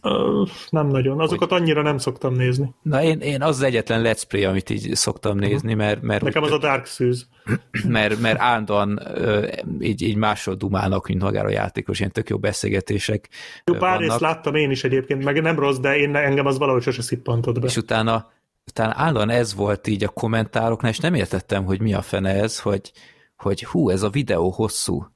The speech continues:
Speaker 2: de nem olyan hosszú, mint Mike farka, meg mi ilyenek. És én nem értettem, hogy de,
Speaker 1: Igen,
Speaker 2: de
Speaker 1: ez
Speaker 2: itt, de itt
Speaker 1: van egy ilyen
Speaker 2: tömegével.
Speaker 1: mém. Igen.
Speaker 2: De ez nem mém, hanem konkrétan kirakta a farkát annó.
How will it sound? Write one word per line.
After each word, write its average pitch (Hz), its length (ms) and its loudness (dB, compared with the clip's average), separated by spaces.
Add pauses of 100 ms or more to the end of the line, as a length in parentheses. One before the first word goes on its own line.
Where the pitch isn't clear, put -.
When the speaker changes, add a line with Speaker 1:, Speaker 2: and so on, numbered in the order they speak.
(140)
Speaker 2:
de 110 80 0
nem 127 160 2
olyan 98 200 2
hosszú, 104 300 0
mint 90 160 -2
Mike 95 280 0
farka, 92 540 -4
meg 82 240 -2
mi 98 100 0
ilyenek. 92 680 -2 (380)
És - 120 -2
én 113 60 0
nem 180 140 2
értettem, 113 420 0
hogy 117 100 2
de, 180 80 0
Speaker 1:
Igen, 180 160 2
Speaker 2:
de 175 60 0
Speaker 1:
ez 170 60 2
Speaker 2:
itt, - 360 -8
de 139 80 0
itt 143 80 2
Speaker 1:
van 190 120 2
egy 180 200 2
ilyen 139 160 2
Speaker 2:
tömegével. 143 580 0 (140)
Speaker 1:
mém. 147 120 -8
Igen. 139 320 0
Speaker 2:
De - 180 0
ez 127 140 2
nem 185 220 4
mém, 104 300 4
hanem 120 340 2
konkrétan 113 600 0
kirakta 101 840 0
a 107 220 -4
farkát - 640 -4
annó. 92 480 -2